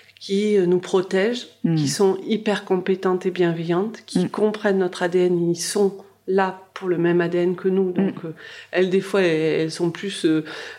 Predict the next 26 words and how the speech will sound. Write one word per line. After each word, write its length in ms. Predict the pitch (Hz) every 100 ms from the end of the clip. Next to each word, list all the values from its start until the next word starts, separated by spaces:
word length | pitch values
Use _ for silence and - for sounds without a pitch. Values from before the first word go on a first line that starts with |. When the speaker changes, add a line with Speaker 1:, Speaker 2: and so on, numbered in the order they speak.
| -
Speaker 1:
elles, 200 | 170 160
elles 240 | 180 175 160
les 100 | 165
protègent 640 | - 220 220 220 208 196
et 120 | 180
donc 280 | 170 180 180
on 140 | 180 170
sait 200 | - 208
qu'on 240 | 180 175
a, 600 | 165 151 156 165 156 170 175 - 156 170
on 200 | 175 160
sait 240 | 156 220 226
que 120 | 190
si 160 | - 175
on 60 |
n'est 140 | 170 156
pas 160 | 147
là, 180 | 156 220
c'est, 280 | 220 - 160
ça 200 | - 147
roule 220 | 156 208
comme 180 | 196 175
si 140 | -
on 120 | 165
y 80 | 170
était. 280 | 185 175 160